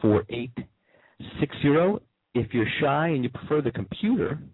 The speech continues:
email me your c-, questions to info at stew the wine guru dot com, or just tweet me your questions to at stew the wine guru on Twitter.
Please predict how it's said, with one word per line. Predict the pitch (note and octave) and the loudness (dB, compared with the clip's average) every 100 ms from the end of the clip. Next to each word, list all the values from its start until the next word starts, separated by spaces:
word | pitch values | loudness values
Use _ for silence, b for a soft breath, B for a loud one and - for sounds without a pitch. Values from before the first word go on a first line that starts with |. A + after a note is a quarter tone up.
| _ _ _ _ _ _ - | _ _ _ _ _ _ 0
email | F#3 D3+ A#2+ | 2 2 2
me | G#2+ | 0
your | F#2+ | -2
c-, | - - - _ | -2 -12 -18 _
questions | - F#2 - C#3+ - | -2 -2 -4 -10 -8
to | G#2 - | -8 -6
info | F#2+ F2+ E2+ | -4 0 0
at | - - | -2 -4
stew | F#2 | -2
the | |
wine | F2 F2 F2 | 0 -2 -2
guru | E2+ E2 | -2 -2
dot | D#2+ - | -4 -2
com, | A2+ E3+ - B B B B | -2 -2 -8 B B B B
or | - F#3+ - _ _ _ _ - | 2 2 0 _ _ _ _ -8
just | E3+ - - | -8 -8 -4
tweet | - F3 | 0 0
me | E3 | 2
your | E3 - | 0 2
questions | E3+ D#3+ F3+ F#3+ - | -2 -2 -6 -8 -2
to | A2+ - _ | -2 -2 _
at | G#2+ C3 - | -4 -4 -4
stew | - C#3+ | 0 4
the | |
wine | C#3 F3 | 4 4
guru | E3+ E2+ F#2 | 2 2 2
on | F#2+ | 0
Twitter. | C3 D3+ G2 | 0 0 0